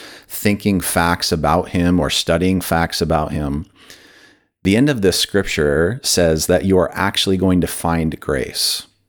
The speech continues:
What does that mean? You're going into the secret place and you're discovering the substance of what you need and what God wants to give. You discover grace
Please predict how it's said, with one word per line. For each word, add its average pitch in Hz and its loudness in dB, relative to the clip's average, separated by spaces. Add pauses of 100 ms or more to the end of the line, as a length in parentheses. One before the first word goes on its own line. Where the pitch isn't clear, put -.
(160)
What 98 0
does 90 2
that 80 -2
mean? - -8 (680)
You're 90 0
going 113 2
into 107 4
the 101 4
secret - -2
place - -4 (120)
and 95 2
you're 92 4
discovering 87 0 (440)
the 87 -2
substance 95 0
of 85 -4
what 82 0
you 90 2
need 76 0
and 85 0
what - -4
God 78 0
wants 78 -4
to 80 -2
give. 73 -2
You 82 -2
discover 101 0
grace 78 -2